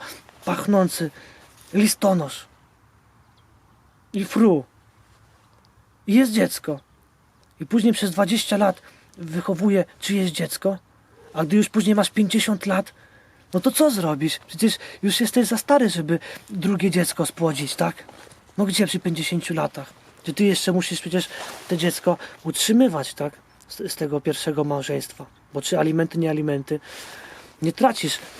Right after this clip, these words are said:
praw rodzicielskich. I jest oburzenie i wielki skandal z tymi testami D N A,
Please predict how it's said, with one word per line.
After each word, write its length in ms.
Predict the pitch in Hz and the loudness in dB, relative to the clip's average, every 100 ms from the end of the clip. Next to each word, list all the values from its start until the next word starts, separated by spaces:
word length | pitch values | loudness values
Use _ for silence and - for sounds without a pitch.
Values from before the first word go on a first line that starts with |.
| - - | -10 -4
praw 240 | 147 - | -4 -2
rodzicielskich. 1040 | 151 139 - 156 - - 143 - 170 - - _ _ _ _ _ _ _ _ _ _ _ _ _ _ - - - | -4 -4 -6 -8 -6 -8 -8 -10 -14 -18 -20 _ _ _ _ _ _ _ _ _ _ _ _ _ _ -18 -12 2
I 220 | 208 214 - | 2 2 2
jest 200 | 247 - | 2 4
oburzenie 680 | 240 214 262 277 185 208 226 - - - | 4 4 4 4 4 0 -2 -10 -20 -10
i 60 | 160 | 2
wielki 300 | 233 - 214 | 2 4 0
skandal 520 | - 208 190 202 240 - - | 0 2 4 2 2 -4 -16
z 80 | - | -4
tymi 180 | 202 220 | 2 2
testami 360 | 208 220 214 | 2 2 4
D 100 | - | 6
N 180 | 220 226 | 6 6
A, 120 | 165 | 4